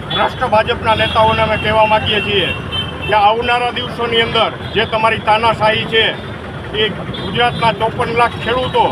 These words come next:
તથા જે ગુજરાતના નાગરિકો છે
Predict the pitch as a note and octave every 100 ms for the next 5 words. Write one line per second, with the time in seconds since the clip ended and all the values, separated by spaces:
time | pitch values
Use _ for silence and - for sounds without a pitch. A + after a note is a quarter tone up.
0 | - - - G#3+ G#3+ G#3+ C#3+ - - -
1 | - - - - - - - - - -
2 | - - - - - - - - - -
3 | - G#3+ A#3 G#3+ - - B3 A#3+ A#3 A3
4 | A3 A3+ A#3 A#3 A3 A#3